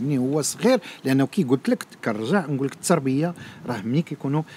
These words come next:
في هذيك الخمسين ست سنين الأولى ديال الحياة ديال الإنسان.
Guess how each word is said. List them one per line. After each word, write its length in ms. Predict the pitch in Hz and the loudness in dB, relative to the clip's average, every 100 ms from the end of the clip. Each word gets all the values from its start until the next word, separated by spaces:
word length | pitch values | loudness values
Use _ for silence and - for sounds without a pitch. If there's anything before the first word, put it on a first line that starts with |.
| - | -16
في 100 | - | -2
هذيك 200 | 135 131 | 0 0
الخمسين 400 | 127 - 120 - | -2 -4 -4 -2
ست 200 | 131 - | -2 -4
سنين 260 | - 135 131 | -4 -2 -2
الأولى 540 | 120 156 147 117 160 | 2 2 2 2 2
ديال 200 | 123 143 | 4 2
الحياة 380 | 127 - 113 117 | 0 -2 -2 -2
ديال 300 | 104 110 110 104 | -2 -2 -2 -2
الإنسان. 400 | 123 107 - 95 | -8 -6 -8 -10